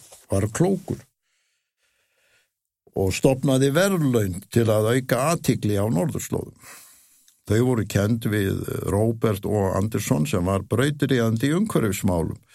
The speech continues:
og formaður Aspen Institute, hins fræga umræðuvettvangs.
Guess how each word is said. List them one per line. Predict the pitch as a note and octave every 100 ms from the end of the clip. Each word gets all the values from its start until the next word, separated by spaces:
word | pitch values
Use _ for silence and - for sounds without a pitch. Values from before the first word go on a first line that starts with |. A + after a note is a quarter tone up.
| - - _ _ _ _ - -
og | F#2
formaður | - A#2+ A#2 A#2+ A2+ A2 G#2+
Aspen | A2+ - B2+ C3
Institute, | D3 G3 - C3 A2+ G2 E2+ G2+
hins | F2+ -
fræga | G#2+ G#2+ G#2 G2 F2+ - - - _ _ _
umræðuvettvangs. | C#3+ D3 G2 D#2+ D#2 - - - -